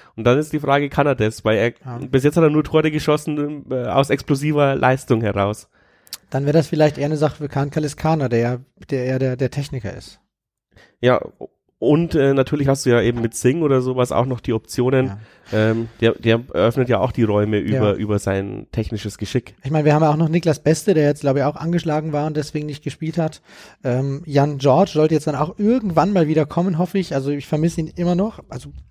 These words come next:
Speaker 1: Zumindest
Speaker 2: wirklich,
Speaker 1: sitzt er
Speaker 2: ich
Speaker 1: mal wieder auf
Speaker 2: vermisse
Speaker 1: der
Speaker 2: ihn.
Speaker 1: Bank.
Speaker 2: Ich glaube, dass der unserem Spiel richtig gut tun würde,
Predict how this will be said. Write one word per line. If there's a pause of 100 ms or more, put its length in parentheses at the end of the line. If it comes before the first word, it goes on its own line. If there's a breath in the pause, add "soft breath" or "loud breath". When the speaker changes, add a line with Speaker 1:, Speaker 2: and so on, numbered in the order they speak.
(280)
Speaker 1:
Zumindest
Speaker 2:
wirklich,
Speaker 1:
sitzt
er
Speaker 2:
ich
Speaker 1:
mal
wieder
auf
Speaker 2:
vermisse
Speaker 1:
der
Speaker 2:
ihn.
Speaker 1:
Bank. (240 loud breath)
Speaker 2:
Ich
glaube,
dass
der
unserem
Spiel
richtig
gut
tun
würde,